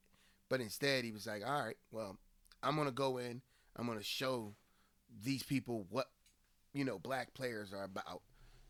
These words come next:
and it's gonna encourage the rest of the league to all go out and get the next Jackie Robinson." And, and it's exactly what they did,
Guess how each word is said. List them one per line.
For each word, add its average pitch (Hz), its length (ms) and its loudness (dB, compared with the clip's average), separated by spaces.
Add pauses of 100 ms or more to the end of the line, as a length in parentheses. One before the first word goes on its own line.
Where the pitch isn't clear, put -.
(140)
and 117 340 -2 (100)
it's 123 140 -2
gonna 120 300 0 (560)
encourage 135 460 2
the 117 80 -4
rest 113 260 -2
of 104 100 -4
the 101 60 -4
league 104 280 -4 (100)
to - 180 -6
all 120 220 8
go 110 180 -2
out 101 260 0
and 107 140 -4
get 107 160 -6
the 104 100 -4
next - 500 -4 (400)
Jackie 110 380 0
Robinson." 90 500 -6
And, 143 140 4
and 151 180 4
it's 127 300 2
exactly 127 440 4
what 123 160 0
they 120 100 0
did, 123 240 0